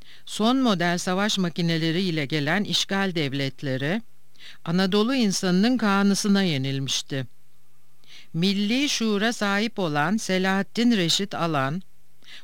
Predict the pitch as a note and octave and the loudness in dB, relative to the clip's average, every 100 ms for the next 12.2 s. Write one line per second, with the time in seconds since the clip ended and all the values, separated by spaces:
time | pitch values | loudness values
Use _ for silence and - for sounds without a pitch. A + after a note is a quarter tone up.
0 | - G#3 - G#3+ G#3 A3+ B3+ A3 F3+ E3 | -2 -2 2 2 2 2 0 0 0 0
1 | D#3+ - E3+ F#3+ F3+ F3+ E3+ G3+ F#3 E3 | 0 0 0 2 2 2 2 2 2 2
2 | D3+ D3 C#3 D3 C#3+ C3 D#3 A3 - - | 0 -2 -2 0 0 0 -2 -4 -8 -14
3 | - - - - G#3+ - F#3 G3 A3 B3 | -14 -14 -10 -2 -2 0 0 2 0 0
4 | G3+ E3+ E3 D#3+ - D#3 F#3+ G#3 F#3 - | 0 2 2 0 -2 0 0 0 0 2
5 | F#3 F3 F3 A3 F#3 E3+ E3 D#3+ D3+ C#3+ | 2 2 2 2 2 2 0 -2 -2 -2
6 | C#3 C#3+ C3+ C3+ D3 A3 - - - - | 0 0 0 0 -2 -4 -8 -14 -14 -14
7 | - - G3+ C4 - G3+ F#3+ G#3 B3 G#3 | -14 -6 0 0 0 0 0 0 0 0
8 | F3+ E3 D#3+ - D#3 F3+ F3 F#3 G3+ - | 2 2 0 0 0 0 2 0 2 0
9 | A3 A#3 F#3+ F3+ F#3+ F#3+ G#3 - F3 E3+ | 0 0 -2 0 0 2 0 0 0 2
10 | D#3 - F3 G#3+ F3+ - F#3+ F3 E3+ E3+ | 0 2 2 4 2 0 0 0 0 0
11 | D#3 E3+ D#3+ D3+ G3 F3+ E3 D#3 C3 A#2+ | 2 2 2 2 0 0 0 0 0 -2
12 | A2 | -4